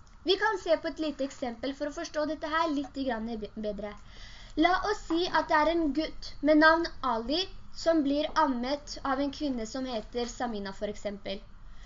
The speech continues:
Samina, hun har fem barn fra før av. Hun har tre jenter, og så har hun to gutter. Siden Ali har blitt ammet hos Samina, som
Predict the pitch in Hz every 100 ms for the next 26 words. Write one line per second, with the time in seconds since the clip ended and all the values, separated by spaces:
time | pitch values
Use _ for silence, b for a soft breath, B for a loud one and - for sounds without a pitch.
0 | B B - 392 392 349 349 381 403 339
1 | 330 294 320 320 - - 339 349 302 254
2 | 247 - 294 294 269 233 233 269 294 277
3 | 269 269 285 269 269 226 220 302 302 285
4 | 254 269 269 247 240 226 - 180 - -
5 | - - - - B B B B - -
6 | 440 403 262 285 381 381 - 262 240 240
7 | 285 320 294 254 311 311 - 339 254 233
8 | - 269 - 294 269 233 226 262 339